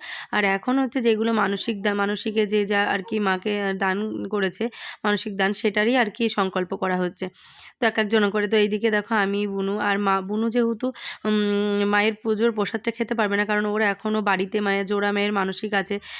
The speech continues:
তো যতক্ষণ না ওই মায়ের পুজো দিতে পারবে ততক্ষণ পুজো প্রসাদ খেতে পারবে না। তো ওই কাকা বলল, "ঠিক আছে তাহলে তোর প্রসাদটা তুই এমনি নিয়ে যা।" তো এখানে প্রসাদ দিচ্ছে, তো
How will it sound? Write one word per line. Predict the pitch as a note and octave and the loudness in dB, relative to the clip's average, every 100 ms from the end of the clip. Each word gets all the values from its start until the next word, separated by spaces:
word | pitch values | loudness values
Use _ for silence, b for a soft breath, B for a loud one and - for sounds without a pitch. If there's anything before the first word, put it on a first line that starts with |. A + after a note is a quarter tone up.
| B | B
তো | G#3+ | -2
যতক্ষণ | G#3 G#3+ A3+ | 0 2 2
না | A3+ | 2
ওই | A3 | 4
মায়ের | A3 G#3 G#3 | 4 2 0
পুজো | A3 A3+ | -4 -4
দিতে | G3+ A#3+ | -4 -2
পারবে | A#3+ D4+ | 0 2
ততক্ষণ | B3 G#3 A3 | 2 2 0
পুজো | G#3+ G3+ G3+ - | 0 -2 -2 -4
প্রসাদ | G#3+ G#3 | -4 -2
খেতে | - G3 | -4 -2
পারবে | F#3+ F#3 | 0 0
না। | F#3+ | 0
তো | G#3 | -2
ওই | G#3 | -2
কাকা | G3 G3+ | -2 -2
বলল, | A3 C4+ | -4 -4
"ঠিক | A#3 A3 | -2 -2
আছে | G#3+ | 0
তাহলে | G3+ G3+ | 0 0
তোর | G3+ G3+ | -2 -4
প্রসাদটা | G3+ G#3+ G#3 A3+ | -4 -4 -4 -2
তুই | B3 B B B B | -4 B B B B
এমনি | A#3 A3 A3+ | 2 4 4
নিয়ে | A3+ A3 A3 | 4 4 4
যা।" | G#3+ | 2
তো | A3+ | 2
এখানে | A3+ A3 | 2 2
প্রসাদ | A3 G#3+ A3+ G3 | 0 0 0 0
দিচ্ছে, | G#3 - | -4 -2
তো | E4 | 0